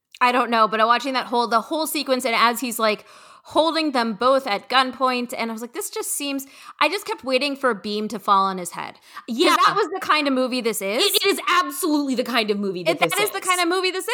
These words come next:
Speaker 1: is. It's just, like, where a beam falls, and they're like, "We have to get out." But no, no, no, he got this whole, it was like, this is how they paid the man. It was like, "We're not gonna actually give you a salary, but we are gonna write you a really meaty scene."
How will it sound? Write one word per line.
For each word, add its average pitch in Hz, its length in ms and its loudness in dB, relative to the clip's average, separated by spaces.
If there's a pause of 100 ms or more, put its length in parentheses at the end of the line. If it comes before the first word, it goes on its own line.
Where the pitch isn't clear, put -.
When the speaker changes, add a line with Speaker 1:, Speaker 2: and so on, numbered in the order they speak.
Speaker 1:
is. 233 200 2
It's 262 180 2
just, 294 160 -4
like, 302 140 0
where 254 360 2
a 277 60 2
beam 302 440 -2
falls, 214 440 2
and 220 120 -6
they're 220 120 -2
like, 233 160 -4
"We 339 100 -2
have 349 240 0
to 349 80 -10
get 370 140 -2
out." 359 360 2 (380)
But - 180 0
no, 233 380 2
no, 277 140 2
no, 254 220 2
he 294 200 -8
got 302 220 0
this 233 140 -8
whole, 285 400 4
it - 120 2
was 285 140 0
like, 294 180 -2
this 285 160 -2
is 302 80 -8
how 311 140 0
they 277 120 2
paid 233 320 -6
the 214 60 -6
man. 196 160 -4
It 190 40 -8
was 185 100 -8
like, 202 200 -4
"We're 214 120 -4
not 233 260 2
gonna 320 160 -2
actually 247 340 0
give 214 200 -2
you 208 120 0
a 208 60 0
salary, 202 440 2
but 214 120 -4
we 202 120 -2
are 202 120 -4
gonna 214 160 -4
write 214 160 0
you 208 120 0
a 190 100 -2
really 185 400 -4
meaty 185 400 -4
scene." 190 500 -4